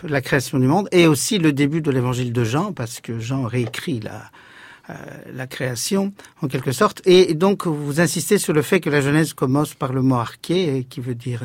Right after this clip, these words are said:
début, mais également principe, bien sûr, et que ce livre, vous dites, est destiné à rendre compte spirituellement des origines, mais aussi de la finalité de l'homme. Hmm.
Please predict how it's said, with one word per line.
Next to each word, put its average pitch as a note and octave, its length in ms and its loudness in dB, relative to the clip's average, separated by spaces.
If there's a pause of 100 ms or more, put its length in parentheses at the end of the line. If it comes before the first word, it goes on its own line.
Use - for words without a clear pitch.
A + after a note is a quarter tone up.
début, B2+ 360 0
mais D3+ 140 2
également B2+ 340 0
principe, G3 560 -4 (920)
bien B2 160 2
sûr, E3 320 0 (720)
et E3 140 6
que D#3+ 100 2
ce F3+ 140 4
livre, E3 320 4
vous D3 140 -2
dites, F#3 260 0
est E3 80 0
destiné F3+ 540 2
à E3+ 60 4
rendre D#3 240 2
compte E3+ 260 -2
spirituellement D#3+ 560 2
des D3 180 -2
origines, D3+ 420 0
mais D3+ 120 4
aussi C3+ 260 -4
de D3+ 80 2
la C#3 140 4
finalité D3 720 -2
de A#2+ 140 -4
l'homme. G2+ 340 -6 (560)
Hmm. C#3 140 -4